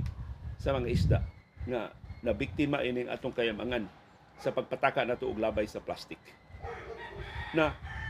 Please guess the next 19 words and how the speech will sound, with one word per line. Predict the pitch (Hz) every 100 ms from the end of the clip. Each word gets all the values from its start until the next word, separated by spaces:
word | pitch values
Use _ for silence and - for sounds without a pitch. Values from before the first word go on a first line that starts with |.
| -
ang | 196 202
nakapait | 202 185 175 165 -
pa |
gyud, | 117 95 71 - - - - - - -
ang | 151 170
atong | 208 208
atensyon | 185 190 180 160 147
nara | 175
sa | 175 160
mga | 147 143
plastik | 151 147 - 139
nga | 117 117
ato | 123
makita. | 113 - - - - - - - - - - -
Pero | - 147
ang | 143
mas | -
dakong | 147 196 175
hulga, | 185 - -